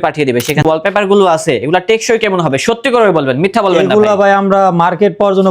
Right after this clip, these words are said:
Speaker 2: বলি না, আমরা normally যেটা টেকসই হয় সেটাই বলি। সাত থেকে আট বছর লং লাস্টিং ডেট। এখান থেকে এ পর্যন্ত আপনার কত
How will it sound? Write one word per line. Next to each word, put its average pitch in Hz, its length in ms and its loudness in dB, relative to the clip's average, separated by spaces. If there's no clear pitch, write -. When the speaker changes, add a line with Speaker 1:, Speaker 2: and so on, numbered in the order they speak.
Speaker 2:
বলি 170 200 4
না, 165 60 2
আমরা 170 220 2
normally 170 320 2
যেটা 175 140 2
টেকসই 180 340 2
হয় 180 160 2
সেটাই 170 280 2
বলি। 180 140 4
সাত 202 240 -2
থেকে 180 220 0
আট 170 60 -10
বছর 214 240 0
লং 180 180 2
লাস্টিং 165 240 0
ডেট। 165 140 2
এখান 226 180 2
থেকে 240 240 2
এ - 100 2
পর্যন্ত 214 320 2
আপনার 208 200 -2
কত 214 120 0